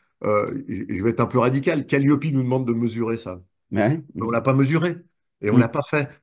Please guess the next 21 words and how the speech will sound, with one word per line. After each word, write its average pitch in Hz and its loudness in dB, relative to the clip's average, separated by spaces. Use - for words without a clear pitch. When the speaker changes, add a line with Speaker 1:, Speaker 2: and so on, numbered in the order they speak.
Speaker 1:
Le 101 -2
verbatim, 117 0
et, 127 2
et 135 6
peu 139 2
importe. 147 0
Est-ce - -4
qu'il 190 2
y 175 2
a - 0
une 170 0
Speaker 2:
Mm. - -4
Speaker 1:
croyance, 139 -8
euh, 98 -4
qu'un 117 0
séminaire 139 0
de 123 0
ce - -8
type-là 120 -2
est - -4
utile, 113 -4